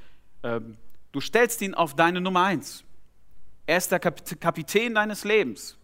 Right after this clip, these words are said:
Nicht mehr du steuerst, sondern er steuert. Was verspricht Gott? Ich habe einfach nur so ein paar Verse rausgenommen, die sehr schön sind. So heißt es in, ähm, Psalm hundertdrei, Vers dreizehn:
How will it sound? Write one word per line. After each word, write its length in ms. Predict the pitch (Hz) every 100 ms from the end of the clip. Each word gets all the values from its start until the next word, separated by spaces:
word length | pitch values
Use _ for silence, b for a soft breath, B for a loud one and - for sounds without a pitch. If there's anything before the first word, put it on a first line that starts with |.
| -
Nicht 160 | 143 139
mehr 180 | 160 139
du 180 | 151
steuerst, 460 | 196 - 175 214 220
sondern 260 | 170 170 170
er 180 | 220
steuert. 500 | 220 - 127 131 151 - B B B B
Was 220 | - 240
verspricht 580 | - 214 - - 233 -
Gott? 180 | 131 120
Ich 100 | 131
habe 200 | 151 160
einfach 220 | 170 175
nur 140 | 160
so 80 | 147
ein 80 | 131
paar 220 | 147 156
Verse 340 | - 147 135 120
rausgenommen, 540 | 139 - 120 110 127 B B -
die 80 |
sehr 180 | 117 123
schön 300 | 120 139 143
sind. 380 | 117 123 139 - b b b b
So 160 | - 143
heißt 180 | 156 170
es 140 | -
in, 300 | - 156 151
ähm, 400 | 143 143 139 135
Psalm 480 | - 151 160 175 151
hundertdrei, 680 | 156 143 131 135 123 160 180
Vers 340 | - 135 -
dreizehn: 720 | 127 120 143 - - 160 165